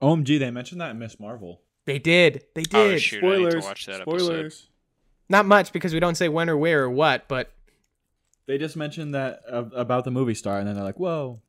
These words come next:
Speaker 1: that's the guy from
Speaker 2: Yeah.
Speaker 1: Eternals." He plays mainly the same character in every role, but I'm not really mad about it.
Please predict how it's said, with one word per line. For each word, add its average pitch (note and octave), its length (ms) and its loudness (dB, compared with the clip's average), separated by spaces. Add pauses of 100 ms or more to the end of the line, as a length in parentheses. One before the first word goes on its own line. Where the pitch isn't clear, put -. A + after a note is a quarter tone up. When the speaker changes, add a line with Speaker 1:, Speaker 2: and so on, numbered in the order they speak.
(160)
Speaker 1:
that's D3 160 -10
the F3 40 -4
guy D3+ 140 -2
from D3 160 -4
Speaker 2:
Yeah. D3+ 220 4
Speaker 1:
Eternals." C3+ 360 -8 (460)
He C#3 80 -8
plays F#3 260 -4
mainly C3+ 320 -12
the A#2 100 -10
same A2+ 240 -12
character A2 340 -12
in G2 80 -16
every G2 220 -14
role, F#2+ 200 -10
but G#2 120 -10
I'm A#2+ 160 -6
not G#2+ 240 -8
really F#2+ 300 -6
mad D#2 300 -18
about D3+ 320 -14
it. F3+ 120 -20